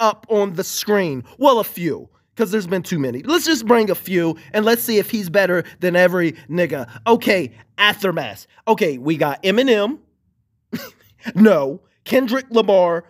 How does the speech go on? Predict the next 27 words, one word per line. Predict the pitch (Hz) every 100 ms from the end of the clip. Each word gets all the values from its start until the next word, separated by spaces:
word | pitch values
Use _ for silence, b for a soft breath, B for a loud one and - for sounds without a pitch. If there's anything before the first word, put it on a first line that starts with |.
| b
no. | 165 202 170 139 143 156 _
Rakim, | 151 214 214 - 277 247 233 226 170
no. | 208 214 202 160 165 196 b b -
Fifty | 294 294 254
Cent, | - 262 240 240 -
no. | 202 214 190 B
Okay, | 208 220 185
so | 143 196
Fifty | 175 262 254
Cent, | 233 240 233 220
yeah, | 247 - - 240
I | 262
mean, | 262 233 B
see, | - 285 220 151
I, | 208 156
I |
say | 180
yeah. | 160 135 139 117 -
What | 135 170
I, | 180 147 143 160
I |
don't | 180 165
mean | 160 147
he's | 131 156
better | 123 131 120
than | 113
him. | 113